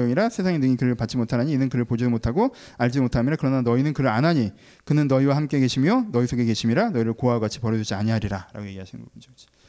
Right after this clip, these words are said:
여전히 이런 쪽으로 움직일 거라는 거예요. 그쵸? 근데 여전히 이런 쪽으로 움직일 거예요. 하나님께서 이 영광의 상호성을 모르는 너희들을 점진적으로 알-, 알아가게 영으로서 너희를 가르칠 거예요. 하지만 세상은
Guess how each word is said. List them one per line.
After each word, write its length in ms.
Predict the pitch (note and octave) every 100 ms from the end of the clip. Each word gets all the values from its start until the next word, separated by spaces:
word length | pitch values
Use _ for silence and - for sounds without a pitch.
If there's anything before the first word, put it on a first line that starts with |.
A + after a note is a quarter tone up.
| - - -
여전히 300 | C#3 E3 F#3+
이런 160 | D3 E3
쪽으로 200 | E3+ C#3
움직일 320 | B2 B2 C3+
거라는 280 | A#2+ G#2 G2+
거예요. 300 | F2+ F2 F#2+
그쵸? 320 | - - G2 - _ -
근데 120 | -
여전히 220 | C#3 D#3 C3
이런 160 | C#3+
쪽으로 160 | C#3+ B2
움직일 240 | A2+ C3
거예요. 320 | A#2 F#2+ F2 G#2 _ _ _
하나님께서 640 | F#3 G3 F#3 E3+ F3+ C3
이 140 | C3+ C3+
영광의 360 | C3+ D#3+ D#3+
상호성을 420 | D#3+ F3 E3 E3
모르는 340 | C3+ C3 D3+ D3
너희들을 300 | B2 A#2+ C3
점진적으로 520 | B2+ A#2+ C#3+ C3+ A#2+
알-, 180 | G2 A#2+
알아가게 640 | A2 C#3+ C3+ A#2 C#3+ D3+ A#2+
영으로서 360 | A#2 C3 B2+
너희를 120 | A#2
가르칠 340 | A#2+ A2+ - B2
거예요. 240 | G#2 F2+ F2 - _
하지만 380 | F#3+ F#3+ F#3 F3+ - _
세상은 840 | - A3 A#3+ A3+ G#3 G3 G#3 G#3+